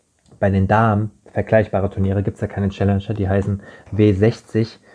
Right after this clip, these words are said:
die sind dotiert mit sechzigtausend, aber es gibt vierzehn Turniere W fünfundzwanzig und die sind nur dotiert mit fünfundzwanzigtausend Dollar. Ja, also insgesamt könnt ihr euch vorstellen, wie, wie wenig das ist und, ähm, wie,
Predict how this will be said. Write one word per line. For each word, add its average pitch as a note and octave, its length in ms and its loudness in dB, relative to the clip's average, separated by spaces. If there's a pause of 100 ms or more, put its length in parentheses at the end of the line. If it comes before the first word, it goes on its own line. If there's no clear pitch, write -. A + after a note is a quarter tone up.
(160)
die G#2 60 0
sind G#2+ 300 0
dotiert G#2+ 300 0
mit G2+ 120 -2
sechzigtausend, G2+ 800 -2
aber G2+ 160 0
es G2 160 -4
gibt - 240 -6
vierzehn A2 720 0 (320)
Turniere G#2 640 2
W G#2+ 160 2
fünfundzwanzig G#2 1000 -2
und G2 140 0
die G#2 80 2
sind G2+ 160 4
nur G#2 140 2
dotiert G2+ 380 -2
mit G2 140 -2
fünfundzwanzigtausend G2 1080 -2
Dollar. G2 400 0
Ja, G#2 160 0
also G2 200 0
insgesamt G2+ 640 0 (380)
könnt G2+ 160 0
ihr G2 60 4
euch F#2+ 80 -4
vorstellen, G2 400 -2
wie, F#2+ 160 -4 (400)
wie G2 180 2
wenig G#2+ 340 2
das F#2 180 -6
ist - 360 -4
und, G2 460 0
ähm, G2 560 -2
wie, G2+ 500 -2